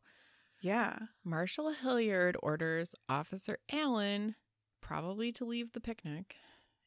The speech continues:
Speaker 2: and to go to the Borden house. So Allen notes the exact time on an office wall clock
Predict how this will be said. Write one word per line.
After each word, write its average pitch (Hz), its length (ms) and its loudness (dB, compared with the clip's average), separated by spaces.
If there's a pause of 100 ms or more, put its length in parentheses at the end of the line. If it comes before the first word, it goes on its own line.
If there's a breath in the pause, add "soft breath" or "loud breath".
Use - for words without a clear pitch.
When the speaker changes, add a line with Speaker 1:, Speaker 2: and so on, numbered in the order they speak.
(140)
Speaker 2:
and 156 400 0
to 175 120 -4
go 147 200 -2
to 165 120 -6
the 170 80 -4
Borden 190 300 0
house. - 520 -6 (720)
So 156 340 2
Allen 202 360 2
notes 170 280 0
the 147 140 0
exact 165 520 2
time 151 520 -2 (340)
on - 180 -2
an 151 180 0
office 156 460 0
wall 147 300 -4
clock - 440 -8